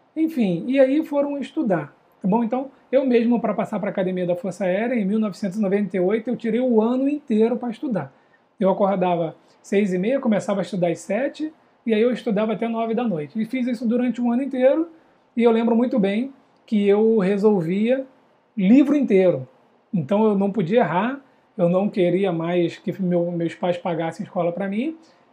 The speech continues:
e aí eu pegava o livro inteiro. Pra quem fez concurso público daquela época aí,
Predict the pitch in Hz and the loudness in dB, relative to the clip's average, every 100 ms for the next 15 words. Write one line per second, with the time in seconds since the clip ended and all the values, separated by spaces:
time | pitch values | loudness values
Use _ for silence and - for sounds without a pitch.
0 | - 220 226 208 214 262 294 220 190 202 | -2 2 2 2 0 0 0 0 0 2
1 | 196 196 233 202 208 220 220 190 226 294 | 2 2 2 2 2 0 2 2 0 -2
2 | 285 - 190 - 220 220 175 - _ 202 | -6 -4 -4 2 4 4 2 -8 _ -2
3 | 202 208 175 196 196 175 196 190 185 180 | 0 -2 0 -2 -4 -2 0 0 0 0
4 | 190 175 185 185 180 185 | 0 0 0 0 0 0